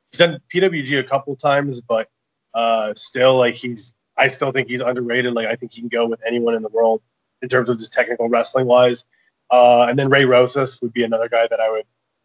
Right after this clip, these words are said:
uh, mention in that same category. <clears throat> Another championship wrestling from Hollywood, longtime kind of lifer kind of guy. And, uh,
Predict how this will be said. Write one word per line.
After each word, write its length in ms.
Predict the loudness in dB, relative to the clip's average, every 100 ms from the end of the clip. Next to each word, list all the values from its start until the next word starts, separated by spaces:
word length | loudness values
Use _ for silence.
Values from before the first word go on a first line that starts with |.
| 0
uh, 180 | 2 4
mention 340 | 2 0 0
in 40 | 0
that 120 | 0
same 320 | 2 0 0
category. 720 | 2 4 4 2 2 2 0 0
<clears throat> 40 |
Another 480 | 0 2 4 4 2
championship 400 | 0 -2 -2 -4
wrestling 240 | -4 -4
from 120 | -10 0
Hollywood, 420 | 0 0 -4 -6 _ _ _ _ -2
longtime 800 | 0 0 2 2 2 -2 -10 -14 -4
kind 140 | -2
of 80 | 0
lifer 260 | -2 -4 -2
kind 180 | 0 0
of 60 |
guy. 320 | 2 2 2 0 -6 _ _ _ -8
And, 320 | -4 -4 -4
uh, 280 | -4 -2